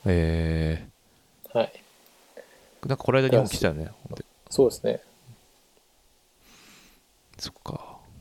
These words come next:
Speaker 1: なるほどな。
Speaker 2: で、今年は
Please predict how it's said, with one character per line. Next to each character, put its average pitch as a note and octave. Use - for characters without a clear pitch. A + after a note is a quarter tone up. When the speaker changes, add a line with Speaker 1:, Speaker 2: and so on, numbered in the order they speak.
Speaker 1:
な D#2+
る D#2+
ほ F#2+
ど F2
な。 F2+
Speaker 2:
で、 -
今 -
年 D3
は C#3